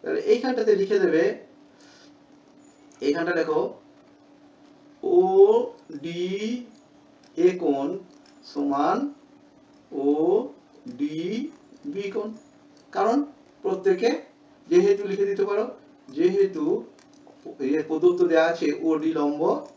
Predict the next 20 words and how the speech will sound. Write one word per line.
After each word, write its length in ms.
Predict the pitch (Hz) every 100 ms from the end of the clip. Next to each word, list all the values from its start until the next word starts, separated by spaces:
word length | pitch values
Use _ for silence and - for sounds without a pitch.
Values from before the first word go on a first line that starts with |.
| - _ _ -
এটা 120 | 143 143
দেওয়া 180 | 139 123
আছে 140 | 117 - 131
ওডি 220 | 139 139 131
লম্ব 240 | 131 131 139 175 - - - - _ -
কি 140 | 220 202 - - _ _ _ - -
এবি, 200 | 101 98 - - _ _ _ _ _ _ _ _ - _ _ -
তাহলে 200 | - 196
নব্বই 220 | 196 190 202
ডিগ্রি 160 | 208 202
কোণ 80 | 208 214
হতেই 200 | 240 254
হবে, 140 | 240 254 - -
এটা 120 | - 202 -
সমকোণ, 320 | 214 202 214 - - _ -
এগুলো 160 | - 196
কি 40 | 226
হচ্ছে? 180 | 220 247 349 - -
সমকোণ। 380 | 208 202 208 214 262 - _ _ - - _ -
তাহলে 220 | -